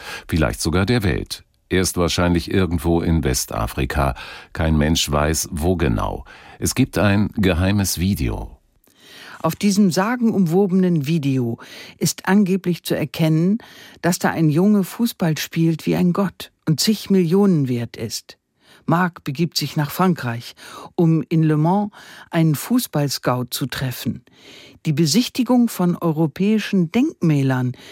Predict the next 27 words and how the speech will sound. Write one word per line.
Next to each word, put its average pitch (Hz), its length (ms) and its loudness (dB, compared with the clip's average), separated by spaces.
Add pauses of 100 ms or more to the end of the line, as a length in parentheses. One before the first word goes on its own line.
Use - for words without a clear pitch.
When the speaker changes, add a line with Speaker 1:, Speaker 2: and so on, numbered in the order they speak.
(140)
Speaker 2:
liegt - 280 -2
ihm 226 180 4
eher 180 320 0
weniger 143 400 2
am 127 120 -4
Herzen. 120 560 -4 (380)
Er 160 100 2
lehnt 202 320 2
den 165 180 2
bescheidenen 175 640 0
Standpunkt 180 720 -2
eines 156 240 0
Touristen 151 800 -2 (280)
angesichts 165 720 0
der 143 120 0
berühmten 160 520 2
Kathedrale 147 720 -2
von 151 220 0
Le 143 160 2
Mans 143 320 2
rigoros 139 540 0
ab. - 300 -8 (600)
Auch - 160 -4
der 151 140 -2
Gang 151 260 2
der 139 140 0
Weltgeschichte, 151 800 -2